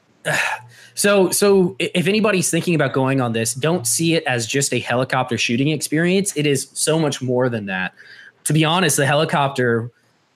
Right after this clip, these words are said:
Speaker 2: was probably the least of the cool stuff. To me,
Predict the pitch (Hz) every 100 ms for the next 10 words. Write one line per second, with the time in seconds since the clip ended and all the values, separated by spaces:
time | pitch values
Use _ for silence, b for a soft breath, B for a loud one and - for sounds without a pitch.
0 | _ _ _ - 143 - 147 143 156 147
1 | 143 139 135 - 135 127 135 123 127 143
2 | 143 208 190 - - 135 131 156 151 143
3 | 110 90 - 143 156 226 214 135 120